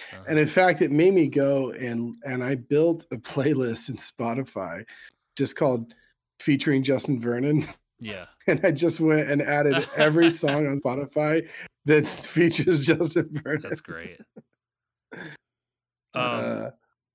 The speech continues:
Speaker 1: Yeah, uh, I, I,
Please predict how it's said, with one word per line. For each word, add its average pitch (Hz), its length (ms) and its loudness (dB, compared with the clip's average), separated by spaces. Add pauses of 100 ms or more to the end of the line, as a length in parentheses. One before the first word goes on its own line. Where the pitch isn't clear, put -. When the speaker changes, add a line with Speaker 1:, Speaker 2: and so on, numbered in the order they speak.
(1080)
Speaker 1:
Yeah, 120 460 -8
uh, 113 420 -4 (1400)
I, 131 260 -6 (300)
I, - 80 -14